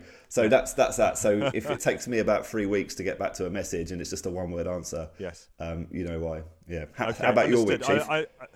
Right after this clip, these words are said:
Speaker 2: I do love that sentiment. However, when you said, "I'm going back to live my life in a better time of twenty oh five," what you should have said,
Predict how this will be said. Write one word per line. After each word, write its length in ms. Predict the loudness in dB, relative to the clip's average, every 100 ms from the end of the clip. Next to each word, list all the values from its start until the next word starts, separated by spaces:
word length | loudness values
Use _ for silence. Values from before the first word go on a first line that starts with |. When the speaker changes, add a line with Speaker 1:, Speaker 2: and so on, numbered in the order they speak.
| _ -14
Speaker 2:
I 40 | -6
do 360 | -2 0 0 -2
love 420 | -2 2 2 0 -6
that 460 | -4 -4 -6 -20 -20 _ _ -8
sentiment. 680 | -2 0 0 -4 -4 -4 -4
However, 360 | 0 0 0
when 140 | -2 -4
you 60 |
said, 320 | -4 -4 -4 -4 _
"I'm 80 | -10
going 180 | -4 0
back 160 | 0 -2
to 60 |
live 140 | -4 -4
my 80 | -2
life 400 | -2 -2 -6 -12
in 80 | -12
a 40 |
better 200 | -8 -8
time 180 | -6 -8
of 80 | -6
twenty 200 | -6 -4
oh 80 | -4 -2
five," 300 | 0 0 -2
what 100 | -6
you 40 |
should 160 | -6 -6
have 60 | -2
said, 320 | -2 -2